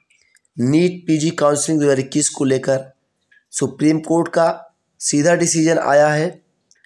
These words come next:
आशा करता हूं कि जानकारी आपको अच्छी लगी होगी। अगर आपको जानकारी अच्छी लगी है तो आपको वीडियो को लाइक और शेयर करना है। अगर आप चैनल पर नए हैं, चैनल को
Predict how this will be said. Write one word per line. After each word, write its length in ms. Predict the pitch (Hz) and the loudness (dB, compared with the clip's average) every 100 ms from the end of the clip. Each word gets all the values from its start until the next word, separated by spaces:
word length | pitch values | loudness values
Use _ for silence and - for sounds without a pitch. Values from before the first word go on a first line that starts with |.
| _ _ _ _ _ _ _ _ _ _ - | _ _ _ _ _ _ _ _ _ _ -2
आशा 240 | 135 185 180 | 0 0 2
करता 280 | 180 180 | 0 2
हूं 120 | 170 175 | 0 0
कि 120 | 170 | 0
जानकारी 480 | 143 139 151 151 156 | 0 2 2 2 2
आपको 300 | 147 - 160 - | 0 -2 -4 -2
अच्छी 280 | - - 156 | -4 -2 -2
लगी 220 | 151 147 | 0 0
होगी। 300 | 151 143 151 | 0 0 -2
अगर 300 | - 117 120 | -2 0 2
आपको 340 | 123 131 - 147 | 2 0 -2 0
जानकारी 460 | 135 123 131 127 | 2 2 0 0
अच्छी 260 | 127 123 160 | 0 -2 -2
लगी 260 | 147 139 151 | 0 0 0
है 240 | 147 175 _ _ _ _ - | -2 -6 _ _ _ _ 0
तो 80 | 165 | 2
आपको 400 | 156 160 - 156 | 2 0 -4 -4
वीडियो 280 | 135 135 139 | -2 -2 0
को 140 | 147 | 0
लाइक 360 | 131 123 135 135 | 2 4 2 2
और 120 | 131 | -2
शेयर 240 | - 127 117 | 0 -2 -2
करना 300 | 139 127 143 | -2 0 0
है। 180 | 139 143 - _ _ _ _ _ _ _ _ _ _ _ _ _ _ _ _ _ _ _ _ - | -2 -4 -8 _ _ _ _ _ _ _ _ _ _ _ _ _ _ _ _ _ _ _ _ -4
अगर 260 | 131 160 170 | 0 2 2
आप 180 | 175 | 0
चैनल 200 | - 151 151 | 0 0 0
पर 160 | 151 | 0
नए 220 | 127 123 139 | 2 2 0
हैं, 140 | 143 | -2
चैनल 220 | 143 127 | -4 -4
को 320 | 127 123 120 | -2 -4 -4